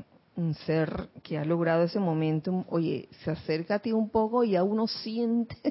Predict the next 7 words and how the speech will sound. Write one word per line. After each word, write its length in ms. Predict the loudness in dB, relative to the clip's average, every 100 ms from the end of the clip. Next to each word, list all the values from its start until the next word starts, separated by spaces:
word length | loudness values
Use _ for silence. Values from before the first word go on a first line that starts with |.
| -6
<laughs> 60 | -12
uno 240 | -4 0 0 -4 -12
siente 440 | -2 0 2 4
esa 200 | 4 4 4
radiación 800 | 4 2 0 -4 -4 -2 -2 -4 -10 -12 -12 -14 -4
tremenda. 760 | 4 6 8 6 6 4 2 -4 -12 -20 -20 -20 -20 -20 _ _ _ _
¿Y 600 | 0 2 4 2 0 -2